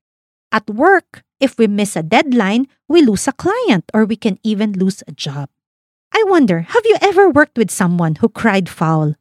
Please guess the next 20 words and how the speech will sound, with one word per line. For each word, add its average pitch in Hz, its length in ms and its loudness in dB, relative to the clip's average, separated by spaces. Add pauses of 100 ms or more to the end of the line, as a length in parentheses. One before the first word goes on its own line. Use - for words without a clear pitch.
when 233 200 4
you 254 100 6
held 254 260 2
them 233 160 2
accountable 190 680 0
to 190 120 -8
what 165 220 -4
they 160 100 -6
promised? 160 800 -4 (680)
Maybe 277 600 2
you 233 160 2
had 208 300 -4
a 190 100 -10
provider 214 920 0 (280)
who 208 320 2 (180)
consistently 254 680 0
fails 220 480 2
to - 140 -2
deliver 196 480 2
work 190 240 0